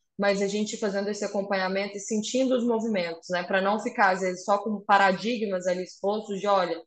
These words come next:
o que incentiva um consumo é a movimentação de pessoas na China, porque o consumo lá é mais de food service." Tá, mas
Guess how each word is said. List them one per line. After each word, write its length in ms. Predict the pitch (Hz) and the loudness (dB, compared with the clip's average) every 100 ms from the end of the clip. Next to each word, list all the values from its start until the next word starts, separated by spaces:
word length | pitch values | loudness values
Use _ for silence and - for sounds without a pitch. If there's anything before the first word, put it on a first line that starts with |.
| _ _ | _ _
o 100 | - | -10
que 160 | 185 233 | -6 -4
incentiva 680 | 226 226 220 214 - 214 202 | -4 -2 -2 -2 -2 0 0
um 120 | 214 | 0
consumo 400 | 220 226 311 302 | 0 0 0 2
é 60 | 277 | 2
a 20 | |
movimentação 560 | 254 247 233 226 226 | 2 0 0 -2 -4
de 100 | 220 | -6
pessoas 320 | 220 208 214 208 | -6 -4 -4 -2
na 140 | 202 | -2
China, 300 | 202 240 240 | -2 -2 -2
porque 200 | 240 226 | -4 -4
o 60 | 226 | -4
consumo 380 | 202 - 214 190 | -6 -6 0 4
lá 240 | 196 202 - _ _ - | 4 2 -4 _ _ -2
é 60 | |
mais 200 | 208 196 | 0 2
de 100 | 208 | 0
food 180 | 220 214 | -4 -4
service." 480 | 214 180 165 165 160 | -2 0 -2 -6 2
Tá, 220 | 277 220 | 4 6
mas 240 | 202 185 | 2 -2